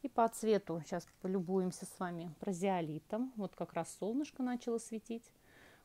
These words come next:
У нас сейчас есть варианты посмотреть камни в двух, и на солнце, и без солнца, в двух как бы плоскостях, скажем так, в двух вариантах освещения. И ещё такой комплект у нас есть с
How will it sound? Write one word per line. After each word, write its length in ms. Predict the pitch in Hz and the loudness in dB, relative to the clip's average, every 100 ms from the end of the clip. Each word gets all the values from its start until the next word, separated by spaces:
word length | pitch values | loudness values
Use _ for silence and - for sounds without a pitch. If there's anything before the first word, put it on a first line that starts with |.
| - | -6
У 60 | |
нас 140 | 196 214 | -6 0
сейчас 180 | 196 | -2
есть 220 | 208 202 196 | 0 -2 -2
варианты 400 | 196 220 247 226 | 2 2 2 -4
посмотреть 520 | - 196 185 190 185 | -2 -2 0 -2 -2
камни 460 | - 226 233 226 214 - - - - | 0 2 2 0 -6 -18 -20 -20 -14
в 140 | 175 | -12
двух, 380 | 165 196 214 - - _ | -4 -4 -4 -14 -20 _
и 140 | - 202 | -4 0
на 160 | 185 | 0
солнце, 580 | 185 - 294 320 - 285 - _ _ _ _ _ - - - _ _ | 0 0 2 2 0 -4 -4 _ _ _ _ _ -20 -20 -20 _ _
и 80 | 254 | -2
без 180 | 226 214 - | -2 -4 -8
солнца, 480 | 165 170 - - 151 | -6 -6 -10 -12 -10
в 60 | 160 | -8
двух 300 | 175 240 240 | 0 0 2
как 180 | - 185 | 0 0
бы 80 | 175 | -2
плоскостях, 760 | - 180 - 196 - 135 143 | -4 -6 -2 -4 -2 -6 -8
скажем 360 | - 151 160 170 | -10 -10 -8 -6
так, 240 | - 147 | -6 -8
в 80 | - | -4
двух 140 | 220 233 | -4 -2
вариантах 380 | 180 170 175 - | 0 0 0 -10
освещения. 760 | - 190 - - 151 147 143 170 _ - - - - - | -6 -6 -6 -6 -6 -4 -10 -14 _ -18 -16 -14 -16 2
И 80 | 294 | 6
ещё 460 | 349 254 - 285 | 8 6 4 2
такой 340 | 269 220 226 202 | 6 4 6 4
комплект 580 | 208 202 262 349 - | 4 4 4 2 2
у 60 | 185 | -2
нас 440 | 190 240 294 - - - | 4 8 6 4 -8 -6
есть 420 | 190 202 247 - | -2 2 0 0
с 60 | - | -16